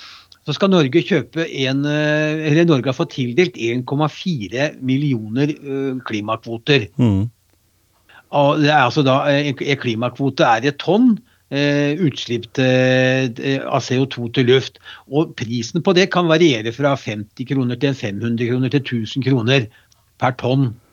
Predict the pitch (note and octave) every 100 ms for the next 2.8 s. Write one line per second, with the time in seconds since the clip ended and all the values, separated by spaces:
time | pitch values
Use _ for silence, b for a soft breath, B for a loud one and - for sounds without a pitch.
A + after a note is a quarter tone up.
0 | _ _ _ _ _ B B B B -
1 | F#3+ - F3 F#3 C3+ B2 - D#3 D3 C3
2 | C3 C3 B2+ A#2 - E3 - -